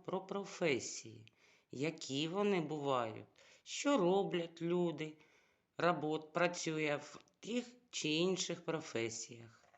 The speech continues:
Це продавчиня, вона продає. Це будівельник, він будує. Це лікар, він лікує.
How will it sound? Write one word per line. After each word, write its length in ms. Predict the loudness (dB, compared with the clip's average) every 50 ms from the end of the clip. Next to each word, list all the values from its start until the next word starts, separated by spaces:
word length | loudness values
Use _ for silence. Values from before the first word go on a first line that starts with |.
| _ _ -20 -20 _ _ _ _ _ _ _ _ _ _ _ _ _ _ _ _ _ _ _ _ -20 -20 -20 -18 -20 -20 -20 -20 -12 -4
Це 220 | 6 12 12 12
продавчиня, 1120 | 12 12 12 12 12 12 12 12 12 12 12 12 12 12 12 12 12 12 12 12 12 12 10 4 -6 0 6
вона 440 | 10 12 12 12 12 12 12 12 12
продає. 800 | 12 12 12 12 12 12 12 12 12 12 12 12 12 12 12 12 6 0 -10 -16 -20 -20 -20 -20 -20 -20 -20 -20 _ _ _ _ _ _ _ _ -10
Це 380 | -8 -4 8 12 12 12 12 12
будівельник, 1400 | 12 12 12 12 12 12 12 12 12 12 12 12 12 12 12 12 12 12 12 12 12 12 12 10 6 4 -10 -4 0
він 400 | 6 12 12 12 12 12 12 12
будує. 1040 | 12 12 12 12 12 12 12 12 12 12 12 12 12 12 12 12 12 10 8 4 -6 -10 -16 -20 -20 _ -20 -20 -20 -20 -20 -20 -20 -20 _ -20 _ -14
Це 320 | -4 12 12 12 12 12 12
лікар, 680 | 12 12 12 12 12 12 12 12 12 12 12 12 10 -10 -16 -20 -20 -20 _ _ _ _ _ _ _ -20 -20 -20 _ _ _ _ _ _ _ _ _ _ _ _ 6
він 480 | 10 10 12 12 12 12 12 12 12 12
лікує. 920 | 12 12 12 12 12 12 12 12 12 12 12 12 12 12 12 12 10 8